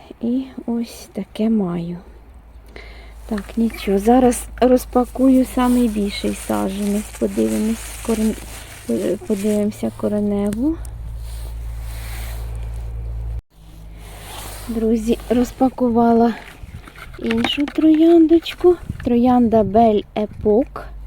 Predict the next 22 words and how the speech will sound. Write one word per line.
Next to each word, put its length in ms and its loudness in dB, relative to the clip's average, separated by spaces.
Ось 380 -6
така 420 -4
коренева. 920 2
Тут, 180 -4
звичайно, 640 0
мощніша, 840 -2
більша. 760 -2
Ну, 320 -4
ось 320 -16
так, 340 -8
якісь 340 -10
там 260 -2
бруньочки 680 0
є. 360 -2
Сподіваюся, 800 -2
все 140 -4
буде 280 0
добре. 460 -4
Замочу 760 -2
зараз 380 -10
в 180 -20
корневінчику. 1000 -6